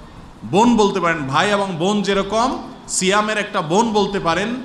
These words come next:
তার সাথে লাগা আরেকটা আমল করতে পারেন যে একটাকে ছাড়া একটাকে কল্পনা করা কঠিন,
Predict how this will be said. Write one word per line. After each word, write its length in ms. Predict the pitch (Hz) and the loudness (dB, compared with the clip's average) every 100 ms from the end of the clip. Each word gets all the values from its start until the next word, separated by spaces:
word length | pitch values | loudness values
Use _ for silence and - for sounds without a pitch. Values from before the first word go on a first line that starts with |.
| - - - | -14 -10 -4
তার 100 | 185 | -2
সাথে 400 | - 190 190 233 | 0 -2 0 -2
লাগা 360 | 196 202 214 | 2 2 4
আরেকটা 380 | 262 233 - 233 | 2 2 -2 0
আমল 240 | 202 247 254 | 2 0 0
করতে 260 | 247 226 | -2 0
পারেন 180 | 208 190 | -4 -4
যে 100 | 185 | -4
একটাকে 340 | 175 - 202 | -6 -6 -8
ছাড়া 180 | 196 196 | -6 -4
একটাকে 260 | 185 190 160 | -4 -6 -6
কল্পনা 420 | 175 170 190 190 | -4 -4 -2 -4
করা 220 | 180 165 160 | -2 -4 -4
কঠিন, 500 | 165 226 262 - | -4 -2 -2 -4